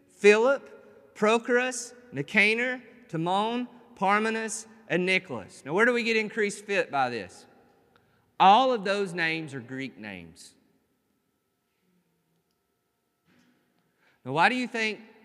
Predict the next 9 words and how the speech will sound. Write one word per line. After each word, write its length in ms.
all 220
the 100
people 380
who 160
chose 600
were 180
Hellenistic 840
or 100
Greek? 460